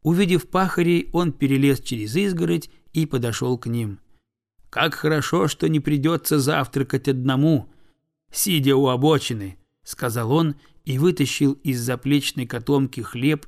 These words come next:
и масло. Между стариком и работниками завязалась беседа,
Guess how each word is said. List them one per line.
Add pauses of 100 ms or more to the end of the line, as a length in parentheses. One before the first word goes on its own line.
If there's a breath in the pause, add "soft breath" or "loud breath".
и
масло. (840)
Между
стариком (100)
и
работниками (260 soft breath)
завязалась
беседа,